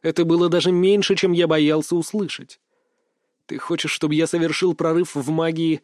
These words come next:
который, возможно, перевернет все человечество за три недели?» — спросил я, чувствуя, как внутри поднимается странное чувство. Что-то среднее между страхом и восхищением.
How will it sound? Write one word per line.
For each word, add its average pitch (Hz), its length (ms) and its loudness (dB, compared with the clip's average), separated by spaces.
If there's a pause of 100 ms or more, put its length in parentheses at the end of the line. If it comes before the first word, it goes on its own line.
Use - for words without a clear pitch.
(320)
который, 156 340 -2
возможно, 170 400 2
перевернет 175 580 2
все - 220 0
человечество 151 800 -2 (320)
за 147 220 -2
три 170 220 -2
недели?» — 180 560 0 (420)
спросил - 500 -4
я, 147 200 -2
чувствуя, 151 460 -2
как 156 200 -4
внутри 156 260 -2
поднимается 151 640 -4
странное 139 480 -4
чувство. - 500 -12 (600)
Что-то - 340 -4
среднее 143 560 0
между 170 280 0
страхом 202 600 -4 (140)
и 185 80 2
восхищением. - 960 -4